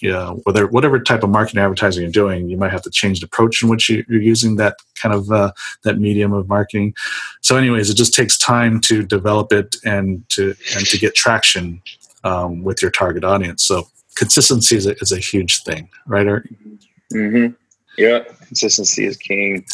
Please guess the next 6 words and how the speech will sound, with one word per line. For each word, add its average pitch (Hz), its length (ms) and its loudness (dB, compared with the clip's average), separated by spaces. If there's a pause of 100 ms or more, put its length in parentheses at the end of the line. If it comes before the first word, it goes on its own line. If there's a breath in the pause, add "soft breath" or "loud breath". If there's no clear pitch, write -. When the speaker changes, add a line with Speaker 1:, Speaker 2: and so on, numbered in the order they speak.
(340)
Speaker 1:
And 113 160 0
so 113 320 4
let 113 180 2
me 127 120 2
recap 120 680 0
quickly 135 720 2